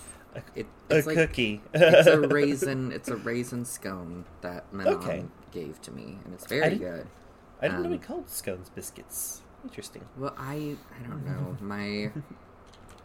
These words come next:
Speaker 2: my Nana was like, I think she's British, so, like, we always would call them, I don't know. What, what do we call them?
Speaker 1: Um, I was,
Speaker 2: She,
Speaker 1: I just
Speaker 2: she would
Speaker 1: called
Speaker 2: use the
Speaker 1: them
Speaker 2: British
Speaker 1: scones.
Speaker 2: term for it,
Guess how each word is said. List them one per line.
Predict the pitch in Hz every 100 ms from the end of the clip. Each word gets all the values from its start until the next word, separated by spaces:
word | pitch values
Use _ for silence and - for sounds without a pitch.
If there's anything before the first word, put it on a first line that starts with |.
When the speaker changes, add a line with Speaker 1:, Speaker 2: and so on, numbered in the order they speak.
| -
Speaker 2:
my | 107 101
Nana | 104 110 107 101 98 98 95 95
was | 92 -
like, | 90 92 - - - - - - - - - - -
I | -
think | 104 139 147
she's | - - 101 - - - - - -
British, | - 95 92 82 58 - -
so, | - 101
like, | 92 95
we | 104
always | 104 101 98 - - 85
would | 95
call | - 92
them, | 87 87 85 - - - - - - - - - - - - -
I | 113
don't | 131 139
know. | 113 - -
What, | 131 - 165
what | 170
do | - 208
we | 202
call | - - -
them? | - 50 - - - - - - - - - - - - - 131
Speaker 1:
Um, | 165 190
I | 135
was, | -
Speaker 2:
She, | 135 151
Speaker 1:
I | 147
just | 196 -
Speaker 2:
she | 151
would | 185 180
Speaker 1:
called | 185 165
Speaker 2:
use | 139
the |
Speaker 1:
them | 131 117
Speaker 2:
British | 120 110 104 -
Speaker 1:
scones. | - 147
Speaker 2:
term | - - 113 101 95
for | - -
it, | 71 -